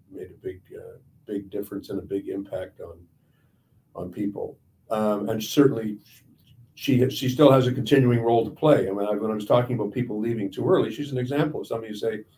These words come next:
"Why would you go? I mean, you're, <laughs> you, you're, you're the best at what you do." Um, and of course, popularity goes up and down, and you understand people say, "Well, now, you know, it's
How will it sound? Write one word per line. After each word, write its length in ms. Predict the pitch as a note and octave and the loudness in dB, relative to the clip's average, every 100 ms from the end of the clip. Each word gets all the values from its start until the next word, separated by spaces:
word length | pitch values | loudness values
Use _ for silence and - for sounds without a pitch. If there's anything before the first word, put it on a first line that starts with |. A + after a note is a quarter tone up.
| _ - | _ -2
"Why 140 | A#2 | 0
would 120 | D3+ E3 | 0 -2
you 100 | D3+ | 2
go? 360 | F#3 G3 - | 4 4 2
I 40 | G2+ | -6
mean, 180 | G2+ A2 | -8 -4
you're, 200 | B2 - - - | -4 -6 -10 -14
<laughs> 240 | _ _ - | _ _ -2
you, 260 | C#3 - - _ - | -2 -2 -10 _ -2
you're, 200 | B2+ - - _ | 0 0 -8 _
you're 160 | C#3+ | 4
the 80 | D3 | 4
best 320 | C3+ C#3+ D3+ | 6 4 4
at 100 | B2 | 2
what 220 | B2+ C3+ B2 | 2 0 -2
you 100 | A#2 | -4
do." 420 | C#3 C4 - - - | 0 0 -2 -6 -2
Um, 560 | A#2 A#2 G#2+ G2+ G2+ - _ _ _ _ C#3 | 0 2 0 -2 -4 -10 _ _ _ _ 2
and 80 | |
of 80 | C#3 | 4
course, 180 | E3 D3 | 6 6
popularity 580 | - B2+ - A#2+ C3+ B2+ | 6 4 6 6 6 6
goes 180 | A#2+ G#2 | 2 2
up 180 | A2 D#3 | 0 2
and 100 | D#3 | 2
down, 260 | A#3+ G3 | 4 4
and 80 | C#3+ | 4
you 100 | C3 | 2
understand 400 | B2+ B2 - B2 | 2 0 -2 -2
people 200 | B2 A2 | -2 -4
say, 160 | G2 A2+ | -4 -2
"Well, 160 | A#2 | 0
now, 180 | A2+ A2 | 0 -2
you 140 | A2 G2 | -4 -4
know, 140 | F#2 | -6
it's 180 | G2 | -8